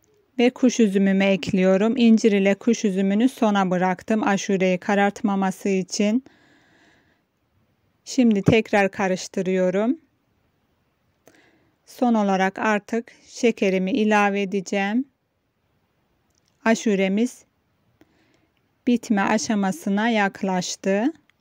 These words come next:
Bu aşamada, e, daha sık sık karıştırmamız gerekiyor.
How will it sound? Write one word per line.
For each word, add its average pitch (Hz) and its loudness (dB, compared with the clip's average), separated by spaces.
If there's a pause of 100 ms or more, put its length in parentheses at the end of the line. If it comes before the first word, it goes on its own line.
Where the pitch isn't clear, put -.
(400)
Bu 240 2
aşamada, 220 0 (800)
e, 190 -2
daha 220 0
sık - -8
sık - -8
karıştırmamız 185 -2
gerekiyor. 185 -2